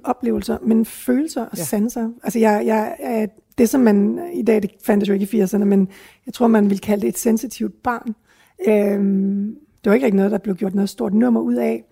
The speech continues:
Speaker 1: og jeg var egentlig voksen, før det for-, altså, før jeg aktivt blev bevidst om, at jeg er ængstelig af natur. Øhm, altså, jeg er ikke, jeg er ikke sådan en, der går og gemmer mig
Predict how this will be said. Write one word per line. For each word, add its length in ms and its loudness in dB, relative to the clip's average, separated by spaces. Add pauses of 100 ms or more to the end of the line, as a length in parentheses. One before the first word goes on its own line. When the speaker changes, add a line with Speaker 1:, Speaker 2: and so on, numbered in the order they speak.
(360)
Speaker 1:
og 80 0
jeg 180 2
var 60 0
egentlig 440 0
voksen, 380 -4
før 200 -2
det 180 -4
for-, 200 -10 (240)
altså, 140 -6
før 120 2
jeg 200 2 (380)
aktivt 400 -2
blev 120 -2
bevidst 400 -2
om, 180 -4
at 140 -2
jeg 220 -2
er 220 -4 (720)
ængstelig 420 0
af 80 0
natur. 400 -2 (640)
Øhm, 920 2 (580)
altså, 140 2
jeg 80 6
er 40 4
ikke, 280 2
jeg 60 0
er 40 2
ikke 120 -2
sådan 100 -2
en, 60 0
der 60 0
går 80 -2
og 80 -6
gemmer 240 2
mig 180 0